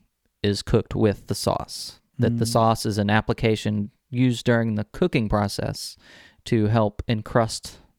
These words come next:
Speaker 1: the outside of the meat. So a lot of times I like to get that barbecue and I won't add any sauce to it, but there's already sauce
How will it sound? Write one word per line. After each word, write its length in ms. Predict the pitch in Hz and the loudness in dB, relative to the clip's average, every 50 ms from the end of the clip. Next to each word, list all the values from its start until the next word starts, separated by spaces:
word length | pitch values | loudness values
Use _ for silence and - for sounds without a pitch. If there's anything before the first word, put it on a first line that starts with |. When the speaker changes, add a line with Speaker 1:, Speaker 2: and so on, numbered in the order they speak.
| _ _ - | _ _ -2
Speaker 1:
the 80 | - | 0
outside 480 | 85 110 - - - - 117 107 104 101 | 2 2 0 0 0 2 2 2 2 0
of 80 | 98 - | 0 -2
the 60 | 104 | -2
meat. 280 | 101 104 - - _ - - - - - - | -2 -2 -4 -6 _ -18 -18 -16 -18 -16 -4
So 140 | - - 127 | 2 4 4
a 40 | 120 | 6
lot 160 | 123 131 143 | 6 6 4
of 60 | 143 | 4
times 260 | - 147 131 120 110 | 2 2 0 2 2
I 40 | 117 110 | 4 4
like 160 | 113 113 - | 4 2 0
to 60 | - | 0
get 180 | 110 120 113 - | 0 0 0 2
that 160 | - 117 - - | 2 0 2 2
barbecue 580 | 110 107 107 107 110 - - 110 101 101 107 - | 2 2 2 0 -2 -2 0 0 2 2 2 2
and 80 | 104 110 | 2 2
I 40 | 110 | 2
won't 200 | 110 110 104 - _ | 2 0 -2 -2 _
add 240 | - 123 127 127 120 | 0 2 2 2 2
any 160 | 113 107 107 | 2 0 0
sauce 320 | 110 - 107 107 101 - - | 0 0 0 0 0 -2 -4
to 200 | - - 220 185 127 | -2 2 2 4 4
it, 240 | - - - - - - - - _ - _ _ _ | 2 0 -4 -10 -20 -20 -20 -20 _ -20 _ _ _
but 180 | - 107 - _ | 0 0 2 _
there's 200 | 117 113 107 107 | 0 2 2 2
already 200 | 113 107 107 107 | 2 2 2 0
sauce 640 | 101 - - 107 101 101 - - - - - - | -2 0 0 0 0 0 -2 -6 -10 -10 -12 -14